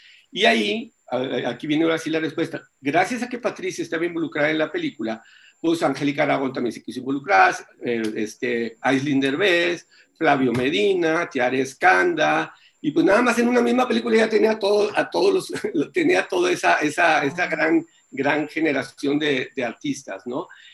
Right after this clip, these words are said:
Entonces, este, pues, eh, a ellos los conocí en, en aquel momento. He trabajado con Itatí Cantoral también en obras del tec,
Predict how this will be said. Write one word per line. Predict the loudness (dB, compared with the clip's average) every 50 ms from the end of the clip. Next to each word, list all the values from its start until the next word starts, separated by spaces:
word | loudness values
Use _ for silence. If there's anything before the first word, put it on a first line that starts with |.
| -20 -16 _ -4
Entonces, | -2 -2 -2 0 0 0 0 0 0 0 0 0 -2 -4 -8 _
este, | -6 -6 -6 -6 -8 -12 -12 -6 -2 -2 0 0 0 -2 -4 -6 -8 -10 _ _ _ _ _ _ -8
pues, | -6 -6 -6
eh, | -6 -8 -8 -6 -4 -2 -4 -4 -2 -2
a | -2 0
ellos | 0 0 0 0
los | 0 -2 -4
conocí | -4 -4 -4 -4 -6 -6 -6 -6 -6 -4 -4 -4 -4 -6 -8 -12 -14
en, | -10 -8 -6 -4 -4 -4 -6 -6 -6 -8
en | -6 -6
aquel | -6 -6 -6 -4 -2 -2
momento. | -2 -2 -2 -4 -4 -6 -6 -10 -10 -8 -4
He | -4 -4 -2
trabajado | -2 0 0 0 0 0 -2 -4 -4 -4 -4 -6
con | -6 -6 -4 -4
Itatí | -6 -8 -8 -8 -10 -10 -10 -10
Cantoral | -10 -10 -10 -8 -6 -4 -2 -2 -2 -4
también | -6 -8 -6 -2 0 0 0 0
en | 0 -2 -2 -4
obras | -4 -4 -6 -6 -6 -8
del | -10 -10 -8
tec, | -6 -4 -4 -4 -6